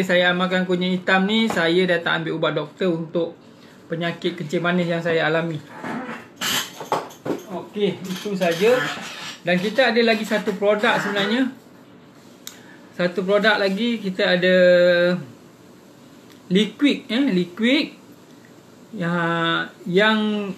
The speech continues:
bagus juga. Dia sebenarnya, ah, kunyit hitam campur biji anggur dengan madu. Sebenarnya liquid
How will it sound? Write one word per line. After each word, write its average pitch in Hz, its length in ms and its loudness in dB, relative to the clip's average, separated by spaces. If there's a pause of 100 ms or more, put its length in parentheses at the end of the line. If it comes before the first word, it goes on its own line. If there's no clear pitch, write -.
(520)
bagus 220 400 4
juga. 190 400 2 (320)
Dia 208 160 4
sebenarnya, 208 400 0
ah, 170 340 2 (200)
kunyit 185 260 6
hitam 214 480 2 (160)
campur 180 320 2
biji 185 220 2
anggur 185 340 2
dengan 175 560 0 (240)
madu. 175 480 2 (960)
Sebenarnya 208 560 2
liquid 220 480 -2